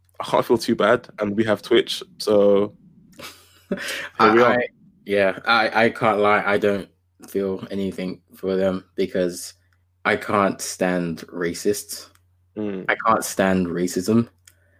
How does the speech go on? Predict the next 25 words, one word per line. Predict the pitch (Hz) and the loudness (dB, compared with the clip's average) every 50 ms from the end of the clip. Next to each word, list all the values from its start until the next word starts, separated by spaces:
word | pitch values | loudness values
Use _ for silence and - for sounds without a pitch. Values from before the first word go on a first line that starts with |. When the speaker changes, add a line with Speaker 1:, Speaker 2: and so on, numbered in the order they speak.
| _ - | _ -12
Speaker 1:
Mm. | 104 98 95 92 - _ _ _ _ _ - - | -10 -10 -10 -10 -12 _ _ _ _ _ -12 -6
Speaker 2:
And | 92 92 95 95 90 90 85 85 82 82 82 82 - - - - - _ _ _ _ _ _ _ _ | -4 -2 0 0 0 0 -2 -2 -2 -4 -4 -6 -8 -12 -14 -16 -20 _ _ _ _ _ _ _ _
to | - - - 92 95 92 92 90 87 85 - - - - _ _ _ | -6 -2 0 2 2 4 4 4 2 2 0 -2 -6 -10 _ _ _
participate | - - 95 90 - - 113 - - 107 - - 107 95 90 80 - - _ _ _ | -2 -2 -2 0 0 -2 -2 -2 -2 -4 -2 0 2 2 2 0 -2 -6 _ _ _
in | - 90 - 85 | -8 -6 -4 -4
such | - - - - - - 92 - | -4 -4 -4 -6 -6 -8 -8 -2
bold-faced | - 95 90 90 90 - - - 90 85 82 - | 0 2 2 2 0 -2 -2 0 0 0 0 -2
racism, | - 87 87 87 82 - 82 - 71 78 82 - 98 - _ _ _ _ _ _ _ _ _ _ _ _ - | 0 0 0 0 -2 -4 -8 -8 -8 -8 -8 -10 -12 -14 _ _ _ _ _ _ _ _ _ _ _ _ 0
I | - 101 110 127 147 156 | 2 2 4 4 4 4
don't | 147 120 98 95 87 - - | 4 2 2 2 0 -2 -4
think | - - 98 92 90 - - - - - - - - _ _ _ _ _ _ _ _ _ _ _ - | 0 0 2 2 0 -4 -8 -10 -12 -12 -12 -14 -18 _ _ _ _ _ _ _ _ _ _ _ 0
I | 95 98 98 | 0 0 0
can | - - 98 90 | 0 -2 -2 -2
defend | 87 87 - - 95 92 95 92 | -2 -2 -2 -2 0 0 2 2
that, | 101 110 - - | 0 0 0 -2
and | 110 98 | -4 -2
I | - 98 104 107 104 104 107 - | 2 2 4 4 2 0 -2 -4
can't | - 117 110 110 101 95 | 0 2 2 2 2 0
shed | - - 117 110 104 | -2 0 2 2 4
any | 104 104 104 104 | 4 4 2 2
tears | 101 - 135 143 151 151 | 2 4 4 4 4 2
for | - - | 0 -2
you. | 92 80 64 58 58 - - _ _ _ _ _ _ _ _ _ _ _ _ - | -2 -2 -2 -4 -4 -6 -10 _ _ _ _ _ _ _ _ _ _ _ _ -4
It's | - 107 101 - | -4 -4 -4 -2
vile. | 98 104 107 123 139 117 - - 78 82 95 101 | 2 4 4 6 6 4 4 4 2 2 0 -2